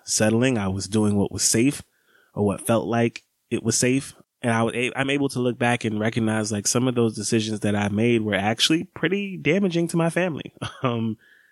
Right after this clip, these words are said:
taking positions or jobs that I didn't need to take, but had to or felt like I had to because of bills. Um, not taking advantage of, of opportunities that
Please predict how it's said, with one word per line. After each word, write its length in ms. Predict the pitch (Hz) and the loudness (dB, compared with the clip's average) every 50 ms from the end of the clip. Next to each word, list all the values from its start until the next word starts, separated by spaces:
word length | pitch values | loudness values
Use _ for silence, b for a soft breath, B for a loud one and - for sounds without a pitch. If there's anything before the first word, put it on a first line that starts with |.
| b b b b b | b b b b b
taking 300 | - - 131 - - 123 | -4 -2 -2 0 0 0
positions 500 | 113 123 110 107 120 117 - 123 117 110 | 0 0 0 0 0 0 0 0 0 2
or 60 | 107 98 | 2 2
jobs 360 | 95 117 110 113 117 110 104 | 4 4 4 4 4 2 2
that 100 | 110 107 | 0 0
I 80 | 104 | 0
didn't 240 | 104 107 104 90 95 | 0 0 -2 -2 -2
need 200 | 95 95 95 - | -4 -4 -4 -4
to 60 | - | -4
take, 380 | 98 - 123 127 131 123 - - | -2 0 0 0 0 -2 -6 -8
but 300 | - 104 101 92 - - | -6 -4 -4 -4 -6 -6
had 300 | - - 123 107 107 110 | -4 -2 0 0 0 0
to 260 | - - 113 110 107 | 0 0 2 2 2
or 80 | 101 95 | 0 0
felt 240 | - - 139 - - | 0 0 0 0 0
like 160 | 120 113 - | 0 0 0
I 80 | 104 | 0
had 320 | 107 117 117 107 107 107 101 | 0 0 0 0 0 -2 -2
to 140 | - - 104 | -2 -2 -2
because 340 | 95 104 - - 107 101 90 | -2 -2 -2 0 0 0 -2
of 120 | 95 92 | -2 -2
bills. 360 | - 123 123 123 120 120 - - b b b b b b b b b b b | 0 2 4 4 2 0 -2 -6 b b b b b b b b b b b
Um, 680 | - 110 104 107 104 104 104 104 104 - - 98 - - _ _ _ _ _ _ _ _ _ _ _ _ B B B B | -2 0 0 2 2 2 2 0 0 0 -2 -4 -6 -10 _ _ _ _ _ _ _ _ _ _ _ _ B B B B
not 300 | - 101 123 123 - - | -6 -4 -2 -2 -2 -2
taking 300 | - 135 123 117 120 113 | -2 -2 0 0 0 0
advantage 380 | 113 110 117 113 113 113 110 113 | 2 2 2 2 2 2 2 0
of, 140 | 110 110 - - _ - | 0 -2 -2 -4 _ -2
of 200 | 117 117 107 - | -2 -2 0 0
opportunities 760 | - 110 117 - 117 - - 120 113 113 110 110 113 113 107 | 0 0 0 0 0 0 0 0 0 0 0 0 0 0 0
that 340 | 92 107 107 104 101 - - | 0 0 0 0 0 -4 -6